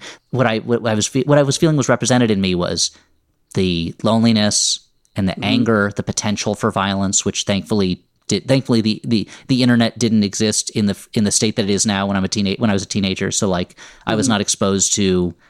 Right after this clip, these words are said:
Speaker 1: legions of other unhappy young men who wanted to hurt people. And, like, uh,
Speaker 2: Right.
Speaker 1: the, the feeling of, there's the thing that Roger Ebert says in one of his reviews of Taxi Driver, where he talks about a man who is drifting through a world that has women in it. And he,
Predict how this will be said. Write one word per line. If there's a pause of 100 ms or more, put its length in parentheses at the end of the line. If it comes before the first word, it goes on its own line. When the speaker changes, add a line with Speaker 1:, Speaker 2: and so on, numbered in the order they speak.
(280)
Speaker 1:
legions
of
other
unhappy
young
men
who
wanted
to
hurt
people. (200)
And,
like,
uh,
Speaker 2:
Right.
Speaker 1:
the, (460)
the
feeling
of,
there's
the
thing
that
Roger
Ebert
says
in
one
of
his
reviews
of
Taxi
Driver, (320)
where
he
talks
about (460)
a
man
who
is
drifting
through
a
world (200)
that
has
women
in
it. (320)
And
he,